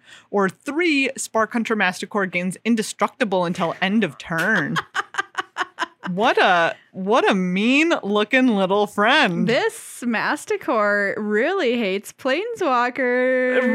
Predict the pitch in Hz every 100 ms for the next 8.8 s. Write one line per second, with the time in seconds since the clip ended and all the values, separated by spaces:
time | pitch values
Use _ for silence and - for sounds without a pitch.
0 | 247 247 254 254 233 220 214 208 190 -
1 | - 214 214 220 180 180 160 - - 262
2 | 240 240 208 202 214 214 214 208 208 220
3 | 196 202 214 180 185 190 175 170 - 170
4 | - - 226 262 294 254 247 285 285 _
5 | - 208 214 214 214 220 190 185 190 233
6 | 233 202 185 - 202 202 208 196 196 -
7 | _ _ - - 180 185 208 226 233 269
8 | 254 262 - - - - 202 185